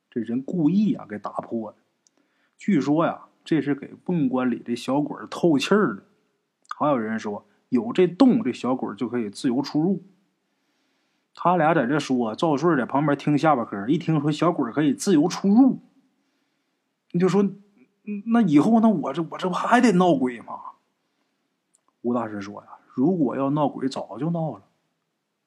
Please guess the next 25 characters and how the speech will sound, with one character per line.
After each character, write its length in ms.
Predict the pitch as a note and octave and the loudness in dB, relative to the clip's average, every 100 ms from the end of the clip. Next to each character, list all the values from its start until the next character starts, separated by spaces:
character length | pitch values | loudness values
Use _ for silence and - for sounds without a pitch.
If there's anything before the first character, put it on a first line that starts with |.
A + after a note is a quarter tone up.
| - | -4
虽 240 | - B3+ | 4 4
然 220 | F#3+ F#3+ | 4 4
这 120 | G#3 | 2
个 260 | D#3 A2+ - _ _ | 2 0 -6 _ _
瓮 200 | G3+ F#3 | 2 4
棺 200 | D#3 E3 | 4 2
里 80 | B2+ | 0
的 100 | A#2+ | -4
小 220 | B2 C#3 | -4 -4
鬼 180 | C3 A2 | -4 -8
可 260 | - F#3+ | 0 4
以 160 | C#4 D#3+ | 6 4
通 280 | - - C3 | 2 -2 0
过 100 | B2 | 0
这 60 | |
个 100 | A2+ | -2
洞 320 | G#2+ C#3+ A#2 G2 | -4 -2 -2 -4
啊 220 | F#2+ F#2+ _ _ _ | -10 -12 _ _ _
自 160 | - | -8
由 160 | A2+ A2 | -6 -8
出 200 | - G#2 | -10 -12
入， 180 | G#2+ - _ _ _ _ _ | -14 -20 _ _ _ _ _
但 220 | - B2+ | -4 -4
是 140 | G#2+ C3+ | -4 -6
啊， 260 | G2+ - | -6 -12